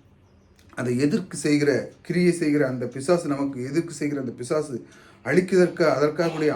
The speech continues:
அதிகாரத்தை நமக்கு இயேசு கிறிஸ்துவின் மூலமாக நமக்கு தந்திருக்கிறார். ஆ?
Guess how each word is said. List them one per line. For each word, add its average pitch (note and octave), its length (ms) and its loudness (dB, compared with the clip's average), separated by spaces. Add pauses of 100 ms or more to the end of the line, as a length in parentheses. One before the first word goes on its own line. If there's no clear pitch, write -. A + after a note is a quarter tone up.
(120)
அதிகாரத்தை F3+ 560 0
நமக்கு C3+ 320 -6
இயேசு D3+ 300 -4
கிறிஸ்துவின் C#3 420 -6
மூலமாக C#3+ 440 -2
நமக்கு A#2 260 -8 (100)
தந்திருக்கிறார். A#2 560 -6 (600)
ஆ? - 20 2